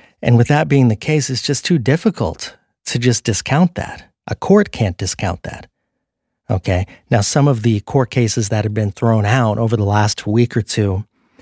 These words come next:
were actually court cases that were not presented by Trump's legal defense team. They were presented by other individuals before the election. So you may have heard about dozens of cases being thrown out. Those weren't cases by,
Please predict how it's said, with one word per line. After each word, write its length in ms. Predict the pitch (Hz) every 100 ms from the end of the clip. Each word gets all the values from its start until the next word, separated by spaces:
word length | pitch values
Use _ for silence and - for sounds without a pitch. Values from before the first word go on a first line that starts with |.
| - - _ -
were 120 | 113
actually 380 | 120 - 127 110
court 300 | - 123 -
cases 440 | 123 110 127 110
that 180 | 110 98
were 100 | 107
not 300 | 104 135 165
presented 560 | 135 117 113 104 113 101
by 280 | 101 98 104
Trump's 320 | - 120 -
legal 300 | 120 110 113
defense 500 | 104 - 127 143 -
team. 380 | - 92 92 123 _ _ _ _ -
They 120 | 113
were 140 | 113
presented 500 | - 117 117 113 113
by 140 | 107 117
other 180 | 135
individuals 800 | 120 110 113 104 110 113 110 - - _ _ _ 117
before 480 | 110 - 151 196 196
the 120 | 120
election. 600 | 90 82 - - - - _ _ _ -
So 160 | 127
you 140 | 120 120
may 140 | 127
have 120 | 117
heard 140 | 123 120
about 260 | 107 104
dozens 360 | 127 110 113 110
of 120 | 95
cases 400 | - 120 - 101
being 240 | 107 101
thrown 300 | - 110 104
out. 300 | 95 95 90 - _ _ _ _ _ _
Those 420 | 135 120 175 180
weren't 320 | 185 185 - -
cases 460 | 135 147 - 117
by, 560 | 107 104 104 101 104